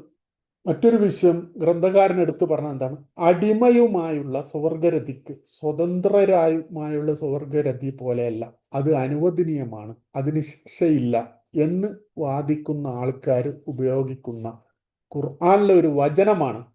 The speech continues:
എന്ന് പറഞ്ഞാൽ അടിമകളായ പുരുഷന്മാരുമായിട്ട് സുവർഗരതിയിൽ ഏർപ്പെടുന്നത് അനുവദനീയമാണ്, അഥവാ അങ്ങനെ ഏർപ്പെട്ട് കഴിഞ്ഞാൽ ഇസ്ലാമിക കോടതികളിൽ പോയി കഴിഞ്ഞാൽ ശിക്ഷ ലഭിക്കുകയില്ല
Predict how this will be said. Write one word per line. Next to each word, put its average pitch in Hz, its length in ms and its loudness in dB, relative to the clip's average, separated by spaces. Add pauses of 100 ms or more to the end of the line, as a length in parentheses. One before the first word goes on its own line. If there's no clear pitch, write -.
(180)
എന്ന് 156 160 -6
പറഞ്ഞാൽ 190 280 0 (580)
അടിമകളായ 185 1000 0
പുരുഷന്മാരുമായിട്ട് 156 1600 -6
സുവർഗരതിയിൽ 143 960 -4
ഏർപ്പെടുന്നത് 135 800 -4 (180)
അനുവദനീയമാണ്, 135 920 -4 (220)
അഥവാ 156 320 6 (540)
അങ്ങനെ 151 240 -4
ഏർപ്പെട്ട് 165 440 -2
കഴിഞ്ഞാൽ 139 480 -4 (380)
ഇസ്ലാമിക 185 640 2
കോടതികളിൽ 143 640 -6 (120)
പോയി 131 200 -6
കഴിഞ്ഞാൽ 127 380 -10
ശിക്ഷ - 400 -16
ലഭിക്കുകയില്ല 139 840 -4